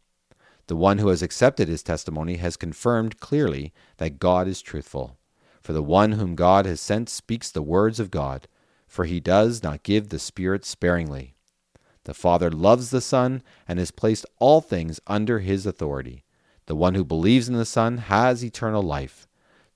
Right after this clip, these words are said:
but the one who rejects the Son will not see life, but God's wrath remains on him. And there we have that same combination. God's grace and mercy shown to those who believe in Jesus,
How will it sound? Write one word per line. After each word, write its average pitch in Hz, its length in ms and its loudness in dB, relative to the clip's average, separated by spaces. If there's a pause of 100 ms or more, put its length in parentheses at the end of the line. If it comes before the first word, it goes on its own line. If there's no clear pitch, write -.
(160)
but 76 180 -4
the 73 100 -8
one 87 260 0
who 87 80 -2
rejects 78 480 0
the 87 80 -4
Son 73 420 -6
will 73 160 -8
not 87 340 0
see 76 200 -6
life, 67 400 -12 (480)
but 78 160 -8
God's 76 300 -2
wrath 80 500 0
remains 73 800 -6 (420)
on 71 220 -8
him. 69 520 -8 (1600)
And 73 120 -10
there 92 180 4
we 110 120 6
have 104 300 4
that 80 200 -2
same 98 520 -2 (420)
combination. 107 840 2 (640)
God's 80 280 -2
grace 101 480 2
and 76 160 -2
mercy 107 400 -2
shown 101 380 -2
to 95 100 -2
those 82 360 0
who 82 100 -6
believe 76 500 0
in 123 100 0
Jesus, 87 600 -4